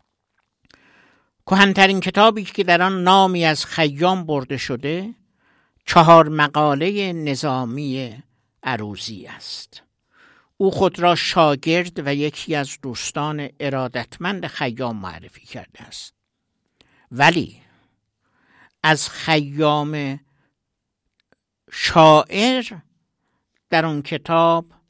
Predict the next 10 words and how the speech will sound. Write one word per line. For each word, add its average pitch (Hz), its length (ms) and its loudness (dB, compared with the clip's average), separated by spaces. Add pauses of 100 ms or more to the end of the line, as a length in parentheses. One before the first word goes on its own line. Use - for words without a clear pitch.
(440)
نامی 143 360 -2
نبرده - 520 -12
است - 420 -10 (480)
و 147 100 0
به 147 160 2
رباعیات 160 840 0
خیام 180 640 -8 (480)
اشاره‌ای 143 800 -4 (100)
نکرده - 500 -14
است. - 420 -16